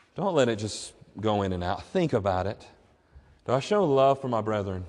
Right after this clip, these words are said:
Am I there for them? Do I hate my brother? Am I resentful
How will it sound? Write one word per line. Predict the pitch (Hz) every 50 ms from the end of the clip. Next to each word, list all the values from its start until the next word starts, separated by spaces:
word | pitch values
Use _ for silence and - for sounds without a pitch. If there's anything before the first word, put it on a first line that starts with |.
| - 92
Am | 95 92
I | 90 90
there | 90 104 123 131 127
for | - - 107 98 95
them? | 92 95 90 87 - - - _ _ _ _ _ _ _ _ _ _ _ _ _ _ _ _ _ _ _ _ _ _ _ _ _ _ _ _ _ _ _ _ _ _ _ _ _ _ -
Do | 98 101
I | 101
hate | 95 - 156 170 165 165
my | 143 139
brother? | 131 127 127 127 127 131 127 120 - - - - - - _ _ _ _ _ _ _ _ _ _ _ _ _ _ _ _ _ _ _ _ _ _ _ _ _ _ _ _ _ _ -
Am | 90 90
I | 87
resentful | 90 90 90 92 113 143 170 170 156 - 147 139 127